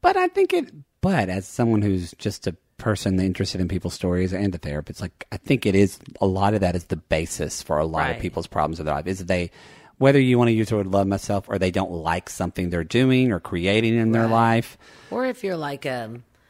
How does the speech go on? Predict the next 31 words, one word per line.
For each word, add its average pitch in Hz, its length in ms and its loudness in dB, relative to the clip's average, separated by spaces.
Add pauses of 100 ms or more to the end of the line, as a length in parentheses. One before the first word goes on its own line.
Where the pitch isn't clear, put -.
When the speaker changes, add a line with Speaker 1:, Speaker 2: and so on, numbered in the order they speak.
(240)
Speaker 2:
I - 60 -12
mean, 196 120 -4
yeah, 220 280 -4
if 135 120 -10
you're 127 100 -12
the 123 100 -10
self-loathing 156 960 -4
person, 175 640 -6
which 135 200 -10
usually 156 380 -6
makes 127 320 -8
you 135 160 -6
a 113 140 -4
stand-up 139 540 -4
comedian, 151 640 -2 (320)
Speaker 1:
<laughs> 214 200 0
Yeah. - 180 -2 (100)
Speaker 2:
um, 165 560 -2 (120)
you 196 100 -12
know, 202 180 -8 (160)
sometimes 185 720 -8
you've 127 120 -20
gotta 127 200 -10
see - 220 -14
the 104 140 -12
light, 120 600 -8
and 110 200 -18
it's - 200 -20
just, - 280 -16
you 127 120 -12
know, 120 300 -14